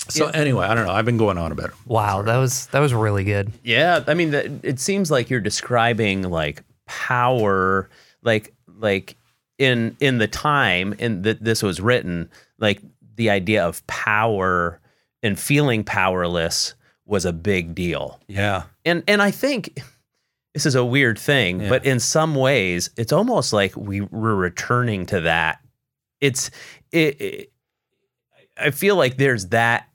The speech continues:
Speaker 2: real sense these days
Speaker 1: Yeah.
Speaker 2: in ways that maybe we haven't experienced in a long time. I imagine some people even listening right now are feeling
Speaker 1: Yeah.
Speaker 2: powerless, you know,
Speaker 1: Yeah.
Speaker 2: just in terms of everything that we're flooded with
Speaker 1: Yeah.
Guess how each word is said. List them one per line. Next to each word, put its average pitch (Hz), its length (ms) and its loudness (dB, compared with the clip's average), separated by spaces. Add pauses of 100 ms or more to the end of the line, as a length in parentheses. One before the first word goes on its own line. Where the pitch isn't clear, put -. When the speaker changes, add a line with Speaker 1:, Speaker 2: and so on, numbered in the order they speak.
(100)
Speaker 2:
real 117 400 0
sense 107 480 0
these 98 320 -2
days 85 560 -2
Speaker 1:
Yeah. 98 180 -20 (300)
Speaker 2:
in 120 180 -2
ways 120 300 0
that 117 140 0
maybe 165 260 -2
we 104 160 -2
haven't 98 300 0
experienced 85 580 -4
in 87 60 -4
a 80 60 -4
long 82 220 -4
time. 80 320 -6
I 135 100 2
imagine 139 440 0
some 135 260 0
people 117 440 0
even 95 300 -2
listening 101 440 0
right 82 240 -2
now 80 480 -2
are 87 300 0
feeling 87 920 -4 (360)
Speaker 1:
Yeah. - 120 -10
Speaker 2:
powerless, 78 920 -4 (720)
you 120 120 0
know, 117 240 2
Speaker 1:
Yeah. - 100 -4
Speaker 2:
just 170 220 0
in 165 180 2
terms 160 340 0
of 117 200 0
everything 170 560 0
that 151 120 0
we're 120 160 0
flooded 107 480 0
with 80 400 -4
Speaker 1:
Yeah. 143 260 -2